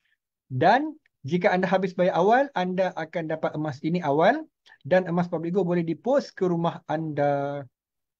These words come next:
Bayar sepuluh ringgit kos pos berinsurans. Next, promosi E P P sepuluh untuk satu dinar ikut harga semasa, item lain pun boleh buat E P P sepuluh juga. Maksud dia bukan setakat satu dinar, tapi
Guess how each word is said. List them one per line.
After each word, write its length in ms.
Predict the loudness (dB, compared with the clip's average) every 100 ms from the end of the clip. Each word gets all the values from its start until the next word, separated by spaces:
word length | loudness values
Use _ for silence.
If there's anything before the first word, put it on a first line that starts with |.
| _
Bayar 160 | -8 -8
sepuluh 240 | -2 0
ringgit 240 | 0 -2 -2
kos 160 | -4
pos 240 | -2 -2 -2
berinsurans. 1400 | 2 2 2 0 2 0 -2 -4 0 0 2 0 -2 -8 -12 _ _ _ _ _ _ _ _ _ _ _ _ _ _ _ 0
Next, 440 | 2 2 -2 -20 _ _ -2
promosi 440 | 2 4 4 2
E 40 |
P 80 | -2
P 160 | -2 -4
sepuluh 400 | -2 4 6 4 -2 _ _
untuk 320 | -4 -2 -2
satu 160 | -2 -2
dinar 320 | -2 0 0
ikut 120 | 2
harga 200 | 2 2
semasa, 320 | 2 0 2 0 2
item 280 | 0 0
lain 240 | 2 2 2
pun 160 | -2
boleh 240 | -2 -2 0
buat 160 | -2
E 80 | -4
P 80 | -8
P 120 | -10
sepuluh 280 | -6 -2 0
juga. 360 | 2 4 2 -2 _ _ _ -8
Maksud 240 | -4 0
dia 80 | 0
bukan 240 | 2 0 -2
setakat 320 | -4 -10 -12 _
satu 240 | -8 -6 -4
dinar, 400 | -2 2 2 0 _ _ _
tapi 520 | -4 -4 -2 0 0